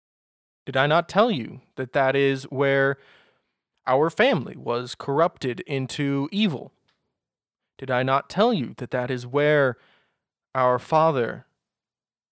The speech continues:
deconstructed into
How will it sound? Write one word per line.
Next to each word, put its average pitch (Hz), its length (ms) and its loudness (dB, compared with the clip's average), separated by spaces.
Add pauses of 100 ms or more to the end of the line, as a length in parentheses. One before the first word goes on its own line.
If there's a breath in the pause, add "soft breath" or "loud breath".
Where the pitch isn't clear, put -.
(840 soft breath)
deconstructed 175 1300 0 (420)
into 160 540 -2